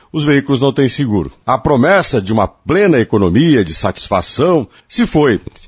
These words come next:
e agora as pessoas administram suas dívidas. Algumas delas acabam denunciadas num pátio, como o da Seretran, cheio de irregularidades.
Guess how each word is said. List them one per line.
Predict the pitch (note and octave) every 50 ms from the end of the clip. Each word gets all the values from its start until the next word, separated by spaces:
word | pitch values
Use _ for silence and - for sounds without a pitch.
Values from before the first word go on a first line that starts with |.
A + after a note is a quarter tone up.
| - _ _ -
e |
agora | F#3 F#3 C#3 A#2+ C3 C3 C3+ C#3 C3 B2 - _ _
as | - A#2 -
pessoas | - - C#3 B2 - - C#3 B2+ A#2+
administram | B2+ A#2+ B2 B2+ C3+ B2+ A2 A#2 A#2 - - A2+ A#2
suas | G#2+ - C3 B2 B2 G#2+
dívidas. | F2+ E2+ G#2 G#2 E2+ D#2+ - - - - - - - _ _ _
Algumas | - A2 A2 A#2 C3+ C#3 C3 A2
delas | F#2+ G#2+ A#2 A#2 A#2 A2+ - - - -
acabam | G#2+ - - A2+ A2 A2 A2+ G#2+
denunciadas | G#2+ G#2 G#2+ G#2 - - - G2 G2+ G2+ G2 F#2 F2+ F2 - - - _ _ _ _ - _ _ _ _
num | E2+ G2 A#2 A2+
pátio, | F2+ - _ - B2 C#3 C3+ A#2 - - - D#2+ B1+ B1 - - _ _
como | _ F#2+ F#2+ G2
o |
da | F#2+ G2 F2+
Seretran, | - - F#2+ G2 F2+ - - G#2 G#2+ A2 G2+ F#2+ - _ _ - _ _ _
cheio | - - - E3 E3 D#3+ D#3+ D3 C#3+ C#3 B2+ - _ _
de | A2 A2+
irregularidades. | A2+ A#2 A2 G#2 G#2+ G2+ G2 F2 D2+ D#2 C2+ B1 - - - - -